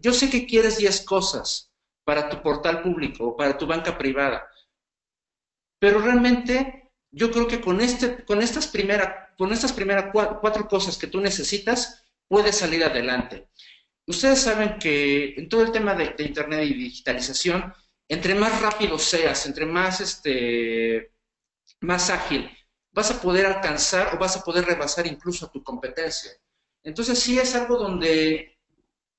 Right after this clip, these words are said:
necesitamos tener mucho más claro, ayudarle al cliente a eso, para que podamos hacer releases, poder iterar, para que todo un proceso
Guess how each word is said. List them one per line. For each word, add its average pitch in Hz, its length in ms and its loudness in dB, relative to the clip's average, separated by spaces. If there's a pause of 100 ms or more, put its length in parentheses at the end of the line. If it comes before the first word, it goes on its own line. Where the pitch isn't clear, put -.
(280)
necesitamos 226 960 0
tener 196 320 0
mucho 180 280 -6
más 175 300 -4
claro, 202 560 0 (960)
ayudarle 180 540 2
al 180 120 -4
cliente 175 320 0
a 160 60 2
eso, 208 540 -4 (440)
para 160 200 0
que 175 120 -6
podamos 190 420 0
hacer 175 300 0
releases, 165 500 0
poder 175 300 0
iterar, 143 520 -2
para 139 160 -4
que - 100 -10
todo 196 140 -8
un 214 140 -4
proceso 196 720 -4